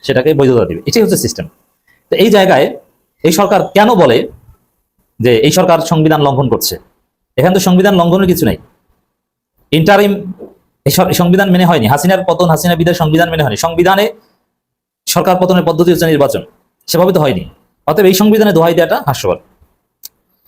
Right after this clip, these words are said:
আহ, ওই বিএনপি এখন কাদেরকে নিয়ে আলাপ আলোচনা করছে? বিপ্লবী ওয়ার্কার্স পার্টি, আহ,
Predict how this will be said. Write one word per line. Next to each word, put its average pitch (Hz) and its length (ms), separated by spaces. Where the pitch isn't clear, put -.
আহ, - 540
ওই 202 100
বিএনপি 202 260
এখন 190 180
কাদেরকে 180 320
নিয়ে 185 140
আলাপ 151 160
আলোচনা 160 260
করছে? 151 240
বিপ্লবী 143 320
ওয়ার্কার্স 127 300
পার্টি, 113 380
আহ, 98 220